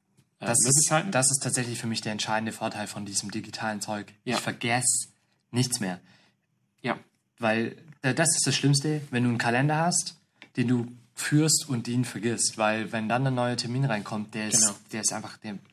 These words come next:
Speaker 1: Ja.
Speaker 2: nicht möglich.
Speaker 1: Und dann habe ich Todoist und Todoist ist meine To-Do-Liste. Und genau, da muss man,
Speaker 2: Ja.
Speaker 1: da muss man überlegen, wofür sind diese Werkzeuge. Wenn ich Information habe, dann wird diese gespeichert in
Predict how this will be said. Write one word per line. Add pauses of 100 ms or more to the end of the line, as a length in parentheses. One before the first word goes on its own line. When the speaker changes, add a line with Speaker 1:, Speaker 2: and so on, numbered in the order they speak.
(220)
Speaker 1:
Ja.
Speaker 2:
nicht
möglich. (600)
Speaker 1:
Und
dann
habe
ich
Todoist (380)
und
Todoist
ist
meine
To-Do-Liste. (1400)
Und (340)
genau, (160)
da
muss
man,
Speaker 2:
Ja. (160)
Speaker 1:
da
muss
man
überlegen,
wofür
sind
diese
Werkzeuge.
Wenn
ich
Information
habe, (120)
dann
wird
diese
gespeichert (440)
in